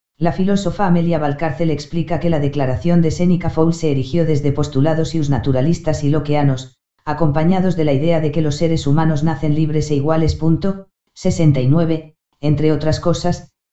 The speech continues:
allí se anota que todos los hombres y mujeres son creados iguales, que están dotados por el Creador de ciertos derechos inalienables, entre los que figuran la vida, la libertad y la persecución de la felicidad.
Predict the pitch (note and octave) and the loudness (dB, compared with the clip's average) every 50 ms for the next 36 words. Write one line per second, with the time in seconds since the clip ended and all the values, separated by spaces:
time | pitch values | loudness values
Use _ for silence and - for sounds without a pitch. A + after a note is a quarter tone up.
0 | _ - D3 C#3+ D3 E3+ F3+ F3+ F3 E3 E3 F3+ E3 - F3 - E3+ D#3+ - F3 | _ -4 -2 0 0 0 0 0 0 2 2 2 2 0 -2 -2 -2 -2 0 0
1 | D#3+ E3 D#3 C#3+ D3 C#3 - E3 E3 E3 E3 D#3+ D#3+ - - D#3+ C#3+ C3+ B2+ - | 0 0 0 -2 -2 -2 0 0 0 2 2 0 -2 -2 0 2 2 2 2 0
2 | - D#3+ E3 D#3+ - - E3+ D3+ C#3+ C#3+ C#3+ C#3+ D3 D3 D3 D3+ C#3 D3 C#3+ C#3+ | -2 -2 0 -2 0 0 0 0 0 0 0 2 2 2 0 -2 -2 -2 -2 0
3 | D#3 D#3 D3+ D3 C#3+ C#3 - - - _ _ _ _ _ _ - D#3+ D3+ - - | 0 0 0 0 -2 -4 -6 -8 -16 _ _ _ _ _ _ -4 -4 -2 -2 0
4 | F#3 F#3 F#3 F3+ D3 - F#3+ F3+ F#3 F#3 F#3 - E3+ D#3 D3+ C#3 C#3+ - D3 C#3 | 0 0 0 0 0 0 0 0 0 -2 -2 -4 -4 -2 -2 -4 -2 -2 -2 0
5 | B2+ C3 D#3 D#3+ D3 D3+ C#3 - - E3+ D#3 C#3 - D#3+ C3+ - C#3 C#3 D3+ C#3+ | 0 0 -2 -2 -2 -2 -2 -2 -2 -2 -2 -2 -2 -4 -2 -2 -2 -2 -2 -2
6 | - D#3+ D#3 - D3 C#3 C3+ B2+ B2+ B2+ C3 D3 C#3 C3 C3+ C3+ C3+ C3+ - - | -4 -4 -2 0 2 2 2 2 2 0 0 0 0 0 0 -2 -2 -4 -6 -12
7 | - _ _ _ _ _ _ C#3+ D3 C#3 D3 D#3 D3 C#3+ C#3+ C#3+ - E3 D3 - | -18 _ _ _ _ _ _ -2 -2 0 2 2 2 2 0 0 -2 -4 -2 -2
8 | C#3+ C#3+ D#3 D3+ D#3 D3+ D3+ C#3 C3 D3+ D3 C#3 D3 C#3+ C#3+ - - _ _ _ | -2 0 0 0 0 0 0 0 0 0 0 0 -2 -4 -6 -10 -16 _ _ _
9 | _ _ D3+ D#3 D3+ D3+ C#3+ D3 C#3+ C#3 - F#3+ F#3 F#3 F3+ F3+ D#3+ - D#3+ D3 | _ _ -2 -2 0 0 -2 -4 -6 -4 -4 -2 -2 0 0 -2 -2 -2 -4 -6
10 | C#3 - D#3 C#3 C3+ C3+ - E3+ E3+ E3+ E3 D#3+ D3+ D3 C#3 - C#3+ C#3 C3+ - | -6 -6 -6 -6 -6 -6 -4 -2 0 2 2 2 0 -2 -2 -2 -2 -2 -2 -4
11 | - B2 B2 A#2 G#2 F2+ E2 - | -4 -6 -6 -6 -8 -10 -12 -16